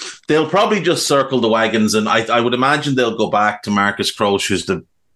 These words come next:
person they appo-, uh, approached in the summer.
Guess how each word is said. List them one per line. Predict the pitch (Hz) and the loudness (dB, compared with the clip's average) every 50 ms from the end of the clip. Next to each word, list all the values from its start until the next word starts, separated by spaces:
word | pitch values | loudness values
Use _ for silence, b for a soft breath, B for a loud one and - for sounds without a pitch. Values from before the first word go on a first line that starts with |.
| _ _ _ _ _ _ | _ _ _ _ _ _
person | - 113 110 104 - - 104 98 | -2 -2 0 0 0 -2 0 0
they | 98 98 95 95 95 | 2 2 2 2 0
appo-, | 87 95 - - - - | 0 -2 -2 -2 -2 0
uh, | 98 98 92 90 90 92 - 73 85 - - - | 2 2 2 2 2 0 -2 -4 -6 -10 -10 -10
approached | - 85 - 113 107 104 95 - - 107 | -10 -6 -2 0 0 0 -2 -2 -4 -4
in | 92 92 | -4 -4
the | 87 85 | -2 -2
summer. | - 117 117 113 117 113 110 107 - | 0 0 2 2 2 0 0 -2 -4